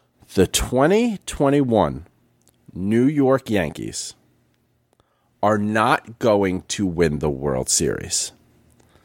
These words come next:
They are not going to win the World Series. You know why they're not going to win the World Series? Because they're not a World Series caliber team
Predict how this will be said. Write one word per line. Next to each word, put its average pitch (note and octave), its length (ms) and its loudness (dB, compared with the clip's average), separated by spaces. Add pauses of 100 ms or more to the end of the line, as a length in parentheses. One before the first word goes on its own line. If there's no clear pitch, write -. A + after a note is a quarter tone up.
(520)
They G2 160 2 (100)
are A#2+ 160 4
not A3+ 220 2
going A2 480 2 (100)
to A2+ 140 2
win F#2+ 180 2
the F#2+ 80 2
World G2+ 240 4
Series. - 480 -2 (480)
You F2+ 80 -2
know F2+ 140 2
why G2 240 4
they're F#3+ 100 2
not A#2+ 180 0
going D2+ 220 -2
to D2 60 -2
win C2+ 140 -2
the A#1 60 -2
World A1 260 -4
Series? - 460 -4 (880)
Because F3+ 600 2 (280)
they're A#2 360 2
not C#3 200 4
a C#3+ 60 8
World G2+ 460 2
Series F2 440 2
caliber D#2 520 0
team A#2 480 0